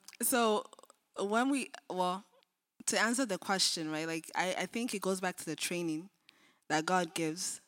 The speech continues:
right? Because sometimes God has already trained you to be able to handle multiple things. And for some people, maybe it's not to handle multiple things because we, we overcommit ourselves. And that's often why we're not faithful, right?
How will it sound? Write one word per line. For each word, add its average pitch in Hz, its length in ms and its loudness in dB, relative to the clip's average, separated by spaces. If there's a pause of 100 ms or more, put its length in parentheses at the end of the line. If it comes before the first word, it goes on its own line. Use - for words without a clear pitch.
(120)
right? 175 280 -2
Because 185 240 -2
sometimes 247 360 0
God 202 200 2
has 185 160 0
already 190 280 0
trained 185 500 -4
you 170 200 -6 (380)
to 180 120 -2
be 175 120 -2
able 175 140 -4
to 165 80 -2
handle 165 300 -4
multiple 160 460 -4
things. 147 440 -10 (640)
And 190 160 2
for 196 120 4
some 175 220 2
people, 202 540 0 (640)
maybe 202 540 0 (120)
it's 170 260 0
not 202 220 2
to 175 100 -2
handle 160 320 0
multiple 160 420 0
things 151 480 -8
because 185 260 0
we, 180 260 -6 (100)
we 185 260 -2
overcommit 190 600 2
ourselves. 151 640 0 (460)
And 165 140 2
that's 185 260 6
often 180 360 2
why 170 180 4
we're 156 180 0
not 160 220 -2
faithful, 156 500 -8 (140)
right? 165 280 -6